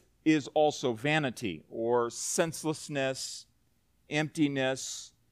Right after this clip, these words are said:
is the idea when he says that throughout this, this book.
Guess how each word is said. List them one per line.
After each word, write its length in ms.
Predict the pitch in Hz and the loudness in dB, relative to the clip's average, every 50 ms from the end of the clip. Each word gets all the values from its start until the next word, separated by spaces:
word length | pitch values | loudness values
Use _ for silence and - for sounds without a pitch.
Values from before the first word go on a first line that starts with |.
| _ _ - | _ _ -8
is 140 | - 113 110 | -8 -4 0
the 100 | 123 127 | 4 6
idea 360 | 123 120 120 120 123 127 123 | 6 6 6 4 2 2 2
when 180 | 117 120 120 120 | 2 0 -2 -4
he 120 | 120 117 | -4 -4
says 300 | 113 - - 131 120 107 | -6 -4 -2 -2 0 0
that 200 | 113 117 113 - | 2 0 0 0
throughout 300 | - - 120 110 107 - | 0 2 4 4 4 4
this, 380 | - 110 104 104 - - - - _ _ _ _ _ _ | 2 0 -2 -2 -4 -8 -12 -14 _ _ _ _ _ _
this 160 | - 110 101 | -4 -4 -4
book. 420 | - - 196 202 160 - - - | 2 6 6 8 8 6 2 -6